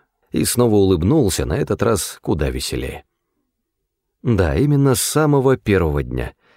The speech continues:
улыбнувшись в ответ, сказала хозяйка кабинета, тоже некогда изучавшая основы латыни на психфаке. «А я пока поставлю чаю. Вам какого? А у вас есть с бергамотом?»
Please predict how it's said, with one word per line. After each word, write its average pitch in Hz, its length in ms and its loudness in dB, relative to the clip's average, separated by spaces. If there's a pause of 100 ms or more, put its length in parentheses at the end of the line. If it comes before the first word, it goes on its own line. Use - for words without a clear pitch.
(380)
улыбнувшись 123 640 0
в 92 60 2
ответ, 107 380 0
сказала 95 420 0
хозяйка 82 460 0
кабинета, 73 600 -2
тоже 147 460 -2
некогда 107 460 0
изучавшая 98 840 -2
основы 117 540 0
латыни 82 460 0
на 73 140 -2
психфаке. - 680 -10 (640)
«А 131 160 2
я 127 200 2
пока 117 260 0
поставлю 87 420 -2
чаю. 69 360 -8 (280)
Вам 113 240 0
какого? 73 400 -4 (920)
А 69 120 -4
у 90 40 2
вас 110 180 2
есть 165 180 0
с 98 40 -4
бергамотом?» 87 760 -2